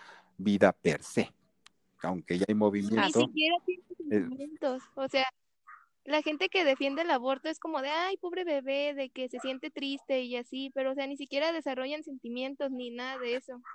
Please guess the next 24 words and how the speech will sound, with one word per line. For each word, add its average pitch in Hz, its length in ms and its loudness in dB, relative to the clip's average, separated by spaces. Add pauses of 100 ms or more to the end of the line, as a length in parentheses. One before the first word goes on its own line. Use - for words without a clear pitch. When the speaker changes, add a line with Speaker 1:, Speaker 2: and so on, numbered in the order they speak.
Speaker 2:
O 254 80 -14
sea, 254 160 -6
Speaker 1:
Pues 160 200 10
Speaker 2:
no, 202 180 10
Speaker 1:
no. 196 100 2 (340)
Speaker 2:
no 269 140 -8
tiene 330 200 -4
Speaker 1:
Podría 170 280 12
decirte 165 400 6
algunos 156 340 2
ejemplos 143 460 -4
y - 20 -4
lo 120 100 0
que 113 140 0
pienso, 127 320 0
lo 117 180 -2
que 104 260 0
es 104 200 -4
el 117 140 2
feto 123 300 8
en 117 80 6
ese 113 120 -2
momento, 120 400 4
pero 101 340 -4